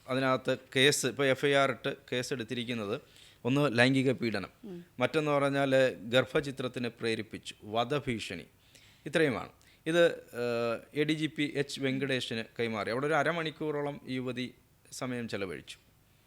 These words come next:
Speaker 1: എച്ച് വെങ്കടേഷിന് കൈമാറി അവരന്വേഷണം തുടങ്ങുന്നു. ആ, മൊഴിയെടുക്കും. മൊഴിയെടുത്തതിന് ശേഷം ചെയ്യാൻ പോകുന്നത്, ആ, ഈ കോടതിയിലേക്ക് പിന്നെ യുവതിയെ കൊണ്ട് രഹസ്യമൊഴി കൊടുപ്പിക്കും. രഹസ്യമൊഴി കൊടുപ്പിക്കും.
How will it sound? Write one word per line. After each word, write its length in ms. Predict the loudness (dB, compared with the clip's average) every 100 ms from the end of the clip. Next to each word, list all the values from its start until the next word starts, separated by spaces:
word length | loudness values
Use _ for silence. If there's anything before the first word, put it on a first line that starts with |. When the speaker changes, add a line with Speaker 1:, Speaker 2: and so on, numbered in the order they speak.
| _ _ _ -10
Speaker 1:
എച്ച് 120 | -6 -2
വെങ്കടേഷിന് 500 | -2 -2 -4 -4 -6 -2
കൈമാറി 400 | -2 0 0 -2 -6 -20 -16 -2
അവരന്വേഷണം 540 | 0 2 0 -2 -4 -2
തുടങ്ങുന്നു. 400 | -2 -2 -2 -4 -8 _ _ _ _ -6
ആ, 80 | -2 -2 -2 0
മൊഴിയെടുക്കും. 500 | 2 2 0 -4 -10 -4
മൊഴിയെടുത്തതിന് 520 | 0 0 0 -2 -4 -4
ശേഷം 220 | -4 -6 -6
ചെയ്യാൻ 240 | -4 -2 -2
പോകുന്നത്, 360 | -4 -4 -2 -4 -6 -16 _ _ -20 _ -18
ആ, 40 | -16 -16 -20 _ _ -20 -16 -14
ഈ 40 | -6
കോടതിയിലേക്ക് 680 | -4 -2 -2 -2 -2 -4 -8 _ _ -18 -14 -8
പിന്നെ 260 | -6 -4 -4 -6 -8
യുവതിയെ 300 | -6 -4 -4 -4
കൊണ്ട് 200 | -4 -4 -2
രഹസ്യമൊഴി 600 | -2 -4 -4 -4 -4 -4 -4
കൊടുപ്പിക്കും. 400 | -8 -12 -18 -20 _ _ _ _ -20 _ -2
രഹസ്യമൊഴി 520 | -2 -2 -2 -2 -2 -4
കൊടുപ്പിക്കും. 460 | -10 -10 -10 -10 -12